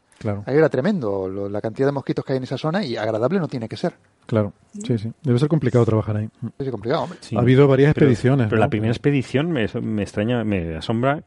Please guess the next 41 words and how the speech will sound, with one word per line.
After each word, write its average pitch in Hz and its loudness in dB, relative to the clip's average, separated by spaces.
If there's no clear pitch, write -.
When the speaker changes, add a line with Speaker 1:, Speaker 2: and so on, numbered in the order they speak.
Speaker 3:
que - -20
fue 143 0
diecinueve 117 0
años 151 -2
después 117 -4
del, 135 -2
del 101 -4
evento. 156 -4
O - -18
sea 95 -6
Speaker 2:
Sí, 90 -6
Speaker 3:
que - -6
Speaker 2:
vamos 143 0
a 147 4
ver, 156 4
Speaker 3:
o - 0
es - 4
Speaker 2:
Rusia, 170 6
Speaker 3:
difícil 143 4
llegar 139 6
o 190 2
les 113 0
importaba 117 0
Speaker 2:
a 113 0
Speaker 3:
muy 104 -4
Speaker 2:
ver, 147 2
Speaker 3:
poco. 170 2
Speaker 2:
Rusia 214 4
por 170 0
aquel 143 2
Speaker 1:
O - 6
las 127 6
dos 131 4
Speaker 2:
entonces 180 4
Speaker 1:
cosas. 117 4
Speaker 2:
no - -
Speaker 3:
O 127 6
las 113 4
dos 117 4
Speaker 2:
estaba - 4
muy 160 6